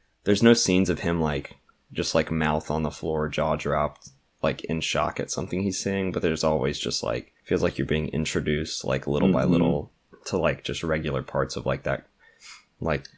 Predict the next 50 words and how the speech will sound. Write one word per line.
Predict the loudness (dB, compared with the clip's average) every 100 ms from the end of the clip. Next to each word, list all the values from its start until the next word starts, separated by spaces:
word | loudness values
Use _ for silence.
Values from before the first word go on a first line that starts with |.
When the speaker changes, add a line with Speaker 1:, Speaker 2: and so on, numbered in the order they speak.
| -8
Speaker 1:
B | -2 0
D | 0
S | -2 -2
M | -4
club | -2 -4 -2
culture. | -4 -2 -2 0 -2 -4 0
Speaker 2:
Yeah. | 4
Speaker 1:
And | 6 6
just, | 4 0
like, | -4 0
I | 2
mean, | 4 4 2
well, | 4 4
so | 4
one | 2 4 2 2 -2
reason | -6 0 0 2 0 0 -2 -8 _ -10
that | -6
people | -4 2 4
also | 4 2
talk | -2 -2 -2
about | -2 -2
this | -4 -4
movie | -4 -2 -2
in | -4
terms | -6 -6
of, | -2
like, | -2 -2
representations | -2 -2 -6 -6 -4 -4 -4 -6
is | -6
that | -2 -2
it's, | -2
like, | -6 -4
one | -2
of | -2
the |
few | -2 -2 -2
representations | 0 -2 -2 -6 -4 -4 -4 -4 -4
of, | -4
like, | -2 -2 -4 -12 -14
pre-aids | -2 2 4 4 2 2 -2 -4
gay | -2 0 0 0
New | 0
York. | 0 0 -2 -4 -14 _
Speaker 2:
Yeah, | 4 4 4 2 2
yeah. | 2 2 0 -4 -10 _ _
Speaker 1:
So, | -8 -2 -2
like, | 0 -4 -6 -12 _ _
I | 0
don't | 2 0
know. | 0 -4